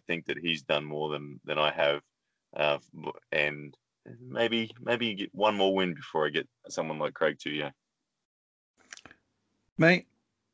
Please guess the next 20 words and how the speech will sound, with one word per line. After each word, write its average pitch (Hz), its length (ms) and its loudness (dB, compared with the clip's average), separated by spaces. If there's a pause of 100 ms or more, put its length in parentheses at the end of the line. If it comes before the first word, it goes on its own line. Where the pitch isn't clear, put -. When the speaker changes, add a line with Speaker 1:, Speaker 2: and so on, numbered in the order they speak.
(300)
Speaker 2:
if 170 260 2
you 185 180 4
had 147 300 4
the 147 160 -4
choice 104 500 0
of 101 160 -6
any 151 300 4
of 123 120 2
the 139 80 4
names 127 400 6
that - 120 -4
I've 113 120 -2
just 135 360 -2
put 143 240 -2
to 143 240 2
you, 104 180 2 (1160)
who 131 140 0
would 131 160 4
you 127 180 8
pick? 127 360 2